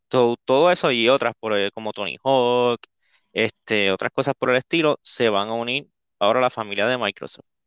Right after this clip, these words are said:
Esto desató, desató la caja de Pandora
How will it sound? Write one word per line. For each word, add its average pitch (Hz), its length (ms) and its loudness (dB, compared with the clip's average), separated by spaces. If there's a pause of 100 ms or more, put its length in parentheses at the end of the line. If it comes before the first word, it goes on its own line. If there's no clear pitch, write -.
(720)
Esto 180 400 2
desató, 151 460 0 (100)
desató 135 500 0
la 131 420 4
caja 131 220 0
de 143 80 0
Pandora 156 460 -6